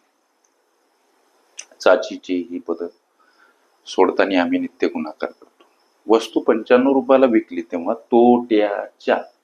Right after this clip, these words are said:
हे तोट्याचं समीकरण, तोट्याच्या पाऊणपट. आता पाऊण हा शब्द व्यवहार या पूर्णांकात तीन छेद चार अशा पद्धतीनं मांडला जातो.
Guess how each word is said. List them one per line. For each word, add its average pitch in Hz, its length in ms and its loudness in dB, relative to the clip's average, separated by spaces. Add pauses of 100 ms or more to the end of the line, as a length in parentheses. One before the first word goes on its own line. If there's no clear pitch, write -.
(260)
हे 110 40 2
तोट्याचं 110 580 0
समीकरण, 82 480 -6 (880)
तोट्याच्या 98 480 2
पाऊणपट. 120 640 2 (160)
आता 95 140 0
पाऊण 120 460 4 (1400)
हा 120 260 4
शब्द 104 340 -6 (580)
व्यवहार 104 400 0
या 98 180 2
पूर्णांकात 87 540 -6
तीन 101 320 -14
छेद 101 240 -10 (1040)
चार 104 300 2 (1300)
अशा - 200 -4
पद्धतीनं 92 400 -4
मांडला 82 340 0
जातो. - 260 -12